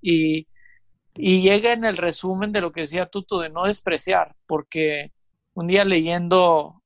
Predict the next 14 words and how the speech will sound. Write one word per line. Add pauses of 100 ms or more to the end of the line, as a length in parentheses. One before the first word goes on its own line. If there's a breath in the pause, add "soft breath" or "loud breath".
acerca
de
cuando
Eva
comió
del
fruto
en
el
huerto, (680)
me
di
cuenta
que